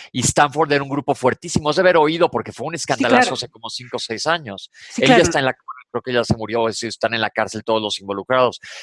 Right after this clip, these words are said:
Speaker 1: Y los que no, los involucrados víctimas, estamos en las mismas.
Speaker 2: Claro, claro. Este, aquí en los Estados Unidos sí están protegidos por el F D A o el F-, eh, F D A C,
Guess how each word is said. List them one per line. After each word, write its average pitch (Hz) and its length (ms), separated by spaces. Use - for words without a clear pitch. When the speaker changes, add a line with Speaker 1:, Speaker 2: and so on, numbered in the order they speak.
Speaker 1:
Y 123 200
los 131 220
que - 240
no, 120 280
los 110 240
involucrados 120 680
víctimas, 131 680
estamos 117 400
en 101 100
las 95 120
mismas. 135 500
Speaker 2:
Claro, 180 300
claro. 185 380
Este, 185 400
aquí 185 220
en 220 80
los 294 120
Estados 240 320
Unidos 254 320
sí - 220
están 208 260
protegidos 190 480
por 185 160
el 170 240
F 180 200
D 170 380
A 175 60
o 165 60
el 165 280
F-, 180 320
eh, - 300
F - 300
D 175 160
A 175 80
C, 175 380